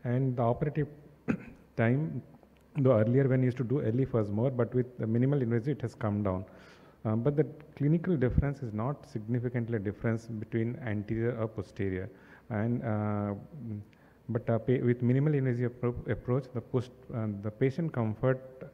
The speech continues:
is probably better with anterior than posterior. Uh, and the fusion rate also quite good, probably better than, uh, posterior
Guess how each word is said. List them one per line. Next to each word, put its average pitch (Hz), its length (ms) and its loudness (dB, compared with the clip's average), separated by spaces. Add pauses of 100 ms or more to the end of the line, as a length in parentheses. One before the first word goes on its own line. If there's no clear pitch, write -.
is 123 260 -2
probably 117 320 2
better 104 320 -2
with 104 160 -4
anterior 101 480 -2
than 127 240 -4 (120)
posterior. 90 520 -4 (1600)
Uh, 107 220 0 (100)
and 117 160 0
the 117 60 0
fusion 131 460 2
rate 131 200 0
also 113 300 -2
quite 113 500 -2
good, 131 240 2 (220)
probably 107 280 0
better 101 300 -2
than, 101 460 -4
uh, 92 240 -6 (100)
posterior 117 560 0